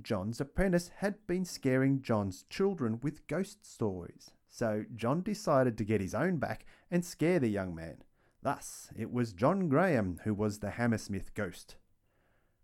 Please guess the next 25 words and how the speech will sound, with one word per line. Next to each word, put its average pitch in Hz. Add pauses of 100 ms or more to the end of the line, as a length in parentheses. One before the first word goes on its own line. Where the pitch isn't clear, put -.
(600)
Despite -
his 240
confession, 165
I 147
can't 196
find 170
him 160
having 139
received 120
any 107
sort 101
of 85
punishment, 170 (420)
although 165
similar 160
public 131
stunts -
only 151
received 117
small 101
fines 131
rather 110
than 104 (100)
prison 160
time, 120